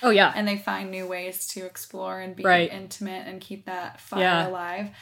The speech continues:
Speaker 2: But I don't know. Some people I just, I'm like,
Speaker 1: I'm
Speaker 2: "This"
Speaker 1: looking back, they, they got married, and then they had me, and they had my brother within, like, my brother and I are eleven months apart.
Speaker 2: Wow.
Speaker 1: And they had me, like, within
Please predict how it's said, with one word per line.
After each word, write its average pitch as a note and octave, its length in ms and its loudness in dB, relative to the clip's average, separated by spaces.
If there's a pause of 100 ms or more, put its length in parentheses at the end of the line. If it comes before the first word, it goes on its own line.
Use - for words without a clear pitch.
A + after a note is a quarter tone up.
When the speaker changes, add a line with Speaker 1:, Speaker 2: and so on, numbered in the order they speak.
(220)
Speaker 2:
But F#3+ 140 -10
I G#3 120 0
don't G#3+ 160 0
know. F3 280 -6
Some G#3 300 -6
people A#3 260 -8
I G#3 80 -4
just, G3 180 -8
I'm G3+ 180 -4
like, F#3+ 260 -8
Speaker 1:
I'm A#3+ 220 4
Speaker 2:
"This" A3 100 0
Speaker 1:
looking C#4+ 420 2
back, G#3+ 380 4
they, C4 240 4
they A3+ 160 2
got C4 240 6
married, A3+ 560 4
and G3+ 100 0
then A3+ 80 0
they A#3+ 80 2
had G#3 220 4
me, G3 360 2 (400)
and G3 140 -2
they F#3+ 60 2
had F#3+ 160 -2
my F#3 140 0
brother E3+ 540 0
within, F#3+ 360 -2
like, D#3+ 400 -6 (920)
my G3 140 0
brother A#3 200 4
and G#3 80 4
I G3 40 8
are F#3 40 8
eleven F3 260 2
months E3+ 180 -4
apart. D#3 420 -4
Speaker 2:
Wow. - 240 -8
Speaker 1:
And F#3 320 2
they G3+ 120 4
had G3+ 180 2
me, G3+ 180 0
like, F3+ 180 2
within F3+ 420 0